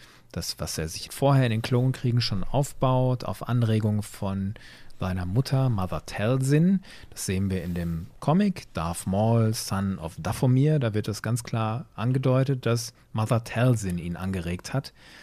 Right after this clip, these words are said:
dieses Shadow Collective zu begründen. Und was ist das? Für die nochmal, die es gerade nicht parat haben.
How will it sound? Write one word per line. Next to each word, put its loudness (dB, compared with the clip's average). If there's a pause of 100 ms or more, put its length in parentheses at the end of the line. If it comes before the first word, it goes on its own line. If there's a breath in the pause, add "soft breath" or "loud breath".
(360 loud breath)
dieses 0
Shadow 4
Collective 0
zu -4
begründen. 2
Und -4
was -6
ist -6
das? -2 (100)
Für -6
die -4
nochmal, 0
die -6
es -6
gerade -2
nicht -6
parat -2
haben. 0